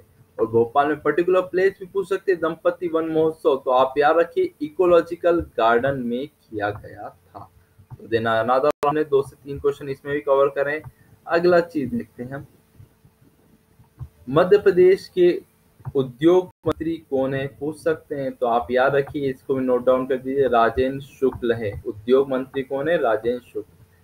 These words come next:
अगला question देखते हैं, एक जून दो हज़ार सत्रह को देश का पहला global skill development, ये question भी दो बार exam में लगातार आ गया है, कांस्टेबल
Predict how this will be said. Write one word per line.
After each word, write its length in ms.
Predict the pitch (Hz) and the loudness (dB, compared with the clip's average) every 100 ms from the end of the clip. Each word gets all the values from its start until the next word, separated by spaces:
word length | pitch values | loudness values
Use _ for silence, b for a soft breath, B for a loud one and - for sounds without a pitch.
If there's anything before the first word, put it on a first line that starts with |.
| b b _ - | b b _ -4
अगला 240 | 151 196 | 2 2
question 400 | 196 185 - 185 | 2 0 -2 -4
देखते 340 | 180 175 - 175 | -2 -2 -4 -6
हैं, 300 | - - 151 | -6 -2 0
एक 220 | 170 160 | 0 -2
जून 160 | 170 165 | -2 2
दो 120 | 160 | 4
हज़ार 140 | 165 | 6
सत्रह 400 | 165 151 143 151 | 4 0 0 2
को 240 | 156 156 143 | 2 0 -2
देश 300 | 135 143 - | 0 -2 0
का 140 | 147 | -2
पहला 480 | 143 147 139 143 143 | 0 2 4 6 4
global 720 | 131 127 139 143 151 160 170 - _ _ _ _ 151 | 2 4 4 6 6 4 2 -4 _ _ _ _ -10
skill 420 | 147 - 220 202 | -10 -6 -4 -2
development, 600 | 180 165 165 160 147 135 | -2 2 2 2 -2 -2
ये 80 | 139 | -2
question 420 | 135 131 - 147 | -2 -6 -6 -6
भी 120 | 147 | -6
दो 160 | 131 135 | 0 2
बार 220 | 139 135 | 2 2
exam 320 | 127 123 127 | 0 -2 -2
में 100 | 127 | -2
लगातार 460 | 123 117 120 135 127 | -2 0 -2 0 0
आ 80 | 127 | 0
गया 220 | 135 143 | -2 -4
है, 180 | 151 160 | -4 -8
कांस्टेबल 1300 | - - _ _ - - 120 123 135 127 127 135 | -10 -20 _ _ -18 -6 -6 -2 0 4 4 2